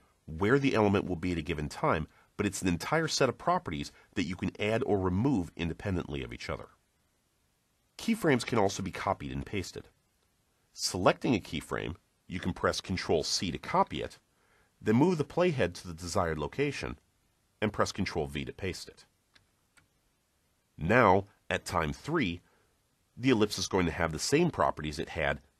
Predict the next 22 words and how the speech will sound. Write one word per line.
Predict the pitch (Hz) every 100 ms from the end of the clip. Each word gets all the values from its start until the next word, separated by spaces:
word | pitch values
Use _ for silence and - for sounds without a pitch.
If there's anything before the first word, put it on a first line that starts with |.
| -
at | -
time | - 78 69
zero | 71 120 117 67 67 _
when | - 82
I |
copied | 73 - 71 65
the | 73
keyframe. | - 80 - - _ _ _ _ _ _ _ _ _ _ _ _ _
For | - - -
any | 156 220 -
individual | 151 117 117 110 107 95 87 87 _ _
property, | 170 180 78 64 - - _ _ _ _ _ -
I | 95
can | 87 82
right-click | 87 151 - 131 -
on | 92
that | 87
property, | - 170 185 87 69 90 _ _ _ _ _ _ -
and | 82
the |
menu | 76 87 165 220 123 -
appears | - - - 64 76 -